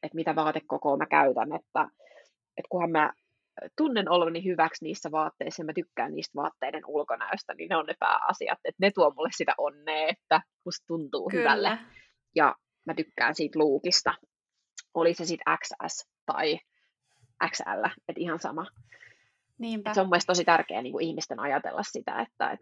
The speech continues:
Speaker 1: et hei, et onks se sen arvosta, että mun pitää mahtua S-vaatteisiin, vai että olisinko mä
Speaker 2: Mm.
Speaker 1: hyvä tässä M, M-vaatteessa.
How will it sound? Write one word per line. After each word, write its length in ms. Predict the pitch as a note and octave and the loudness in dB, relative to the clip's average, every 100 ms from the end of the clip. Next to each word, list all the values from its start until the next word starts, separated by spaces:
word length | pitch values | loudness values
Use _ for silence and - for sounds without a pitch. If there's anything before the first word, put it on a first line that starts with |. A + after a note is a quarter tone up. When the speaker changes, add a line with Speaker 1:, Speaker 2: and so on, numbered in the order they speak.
| - | -6
Speaker 1:
et 120 | F#3+ - | -6 0
hei, 180 | G3+ F3 | 0 0
et 80 | - | -2
onks 160 | G3 F#3+ | -4 -2
se 80 | F3 | -4
sen 140 | E3 | 0
arvosta, 460 | D3 D3+ E3+ - - | 2 2 -2 -8 -10
että 180 | C#3 - | -10 -10
mun 140 | D#3 | -8
pitää 220 | D#3+ F3+ | -4 -4
mahtua 400 | - G2 - A2+ C#3 | -4 -6 -8 -4 -4
S-vaatteisiin, 1000 | - E3+ - - - - A#3 A3 G#3+ G#3+ _ _ - | -4 -6 -4 -4 -4 -4 -4 -2 -4 -4 _ _ -2
vai 120 | F#3 | -2
että 200 | - A2 | 0 -2
olisinko 280 | E3 F3+ - | 0 -2 -2
mä 80 | |
Speaker 2:
Mm. 60 | F3+ | -2
Speaker 1:
hyvä 180 | F#3 - | 0 0
tässä 220 | - - E3 | 0 2 2
M, 80 | D3+ D#3+ - _ _ _ F3 D#3+ | 2 -4 -12 _ _ _ -4 -4
M-vaatteessa. 640 | - - - B3+ B3+ - | -4 -4 -2 -2 -2 -4